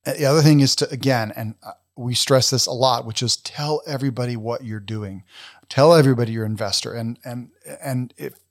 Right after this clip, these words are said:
if you're not investing yet, still tell people. Um, they don't need to know that. They don't need to know the details,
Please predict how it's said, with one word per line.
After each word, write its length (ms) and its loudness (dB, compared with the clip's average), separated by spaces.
if 180 -8
you're 100 0
not 480 2
investing 560 4
yet, 300 4
still 400 2
tell 240 2
people. 400 -4
Um, 300 -6
they 140 0
don't 120 2
need 180 2
to 40 -8
know 220 -4
that. 280 -2
They 60 -10
don't 140 -4
need 140 -2
to 40 -6
know 180 -4
the 120 -10
details, 600 -6